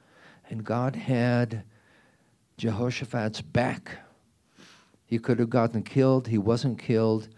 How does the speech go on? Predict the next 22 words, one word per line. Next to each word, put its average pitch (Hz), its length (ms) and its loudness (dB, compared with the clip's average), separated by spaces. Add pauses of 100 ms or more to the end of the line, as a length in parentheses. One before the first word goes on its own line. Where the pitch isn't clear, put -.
(800)
He 139 160 0
goes 147 280 6
on 143 220 4
to 131 100 -8
make 131 320 2
other 147 280 6
foolish 156 800 4 (340)
alliances. 127 920 0 (1500)
And 113 160 -6
God 123 280 0
somehow 123 400 -2
protects 127 520 0
him. 95 160 -2
Why? 131 240 -2
Because 170 1080 0 (2000)
this 135 180 -2
is 120 120 -2
not 147 200 4
cheap 139 300 0
grace. 127 340 4
Because 156 840 4
Jehoshaphat, 135 1040 -2